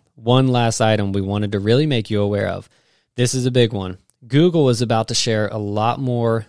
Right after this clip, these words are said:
on its work on A I. They are holding an event to talk about how A I is going to reimagine search, probably Google search, Google has stated that the event will be focused on search, maps, and beyond.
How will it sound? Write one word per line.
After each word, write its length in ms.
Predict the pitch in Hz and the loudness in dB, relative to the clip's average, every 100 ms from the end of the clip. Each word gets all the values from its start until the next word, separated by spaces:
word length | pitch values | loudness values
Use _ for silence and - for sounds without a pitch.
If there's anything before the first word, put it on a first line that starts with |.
| _ | _
on 180 | 117 110 | -6 -2
its 260 | 107 - 117 | -2 -4 -4
work 400 | 110 110 - - - | -2 -2 -4 -14 -8
on 200 | 110 98 _ - | -8 -8 _ -8
A 220 | 117 104 | -4 -2
I. 260 | 90 87 - - _ _ _ | -2 -6 -10 -18 _ _ _
They 140 | 123 120 | 2 4
are 100 | 110 | 4
holding 360 | 120 147 170 | 2 2 2
an 60 | 165 | 0
event 400 | 135 120 113 - | 0 0 -2 -4
to 80 | 117 | -8
talk 360 | 117 107 110 | -2 -2 -2
about 280 | 110 104 98 | -2 -2 0
how 180 | 107 101 | 0 -2
A 260 | 110 110 | -2 0
I 180 | 110 104 | 0 0
is 140 | 107 107 | -2 -4
going 220 | 110 107 | -6 -4
to 100 | 104 | -4
reimagine 640 | 104 110 107 104 104 110 | -4 -4 -4 -4 -4 -4
search, 460 | - 104 98 117 - _ _ _ _ - | -4 -4 -4 -6 -8 _ _ _ _ -6
probably 300 | 127 165 143 | -2 -2 -2
Google 300 | 117 107 104 | -2 -2 -2
search, 440 | - 92 139 - _ _ _ _ | -2 -2 -4 -6 _ _ _ _
Google 300 | 127 175 208 | 0 2 2
has 180 | 185 190 | 0 -2
stated 380 | - 160 135 113 | 0 0 0 -2
that 240 | 110 107 | -2 -2
the 140 | 113 107 | 0 -2
event 400 | 98 131 120 - - _ | 0 0 0 -4 -20 _
will 80 | 120 | -6
be 140 | 113 110 | -4 -2
focused 540 | - 127 165 156 - - | 0 0 -2 -6 -6 -10
on 320 | 127 110 107 - | -4 -2 -4 -6
search, 540 | - 120 151 185 - _ | -4 -2 -2 -4 -10 _
maps, 500 | 120 120 120 120 - | -4 0 0 0 -4
and 240 | - 113 104 | -6 -6 -4
beyond. 460 | 98 101 90 92 | -4 -4 -6 -10